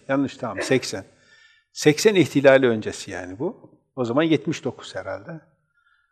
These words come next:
Ee, burada anarşistler dükkanları kapatmışlar. Bir, bir gün öyle yapmışlardı. Bizim bu şeyde Süleymaniye'nin arka sokaktaki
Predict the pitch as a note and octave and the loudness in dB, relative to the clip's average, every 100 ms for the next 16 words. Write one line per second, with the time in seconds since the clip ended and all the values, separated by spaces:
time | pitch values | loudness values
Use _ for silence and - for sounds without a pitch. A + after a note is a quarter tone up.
0 | _ _ _ _ _ _ _ _ _ - | _ _ _ _ _ _ _ _ _ -8
1 | A2+ A2+ A2 A2 A2 A2 - _ _ _ | -4 -2 -2 -4 -4 -8 -12 _ _ _
2 | _ _ _ _ - D#3 F3 E3+ - - | _ _ _ _ -4 2 4 4 0 -16
3 | _ _ _ _ _ _ _ _ C#3+ D3 | _ _ _ _ _ _ _ _ 0 2
4 | D#3+ - D#3+ G3 F#3+ - - D#3+ E3 F3+ | 2 0 -2 0 0 -2 -2 0 2 0
5 | C#3+ - C3 - - - - - _ _ | 0 0 -2 -2 -10 -12 -14 -16 _ _
6 | _ _ _ _ _ _ _ _ _ _ | _ _ _ _ _ _ _ _ _ _
7 | _ _ _ _ _ _ _ _ _ _ | _ _ _ _ _ _ _ _ _ _
8 | _ _ _ _ _ - C3 C3 C3+ D3 | _ _ _ _ _ -8 -2 -2 2 6
9 | C3+ C#3 A#2+ - - - G#2 G2+ A2 A#2 | 6 8 4 2 -10 -8 -8 -8 -8 -8
10 | A2+ A2 - - A#2 G#2+ - B2 A#2+ A#2+ | -8 -10 -14 -12 -10 -10 -6 -4 -2 -2
11 | A#2+ A#2+ A#2 A#2+ _ _ _ _ _ _ | -4 -4 -4 -8 _ _ _ _ _ _
12 | _ - A#2+ - B2 A2+ - A2+ - A2 | _ -6 -4 -4 -6 -8 -8 -8 -8 -14
13 | - C3 A#2+ A#2 | -8 -4 -4 -6